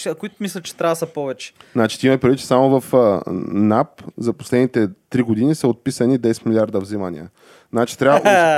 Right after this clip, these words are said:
Speaker 2: ос-, освен корупцията, ти трябва да добавиш и такива някакви неща, дето не се събират, нали, очевидно умишлено.
Speaker 1: Умишлено, да, да, да, де-, те няма.
Speaker 2: Аз наистина, мен ми е бедна фантазията, то може да се окаже, че не десет, ами двайсет, то може да се окаже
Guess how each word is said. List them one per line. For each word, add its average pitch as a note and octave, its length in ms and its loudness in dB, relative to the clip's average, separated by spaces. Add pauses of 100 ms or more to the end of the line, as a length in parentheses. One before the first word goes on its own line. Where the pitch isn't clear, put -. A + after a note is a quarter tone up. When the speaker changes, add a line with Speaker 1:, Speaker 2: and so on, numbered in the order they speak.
(180)
Speaker 2:
ос-, B2+ 40 0
освен B2+ 300 0
корупцията, D#3+ 640 2
ти E3+ 100 -6
трябва D#3+ 220 2
да D#3 40 4
добавиш C3+ 460 0
и C#3+ 160 2
такива D#3 300 0
някакви C#3+ 280 0
неща, C3 220 0
дето C#3 140 0
не C3+ 80 2
се C#3+ 120 -4
събират, B2+ 460 0
нали, A#2 180 2
очевидно B2 580 0
умишлено. A#2 520 -2
Speaker 1:
Умишлено, F3+ 520 0
да, C#3+ 160 2
да, C#3 140 2
да, C3+ 160 -2
де-, C#3 140 -6
те C3+ 220 -10
няма. C#3+ 240 -4
Speaker 2:
Аз A#2 200 -2
наистина, D3 440 2
мен B2 300 4
ми D3+ 80 6
е C#3 60 4
бедна B2 320 2
фантазията, B2+ 680 -2
то A#2+ 140 -6
може A2+ 160 2
да C3 40 0
се B2+ 120 -4
окаже, A#2 360 -4
че - 180 -10
не G2+ 420 -4
десет, A#2+ 460 -4
ами G2+ 160 -4
двайсет, G2+ 440 -8
то A2 80 -6
може G#2+ 100 -4
да A2+ 60 -4
се B2 100 -8
окаже B2 200 -6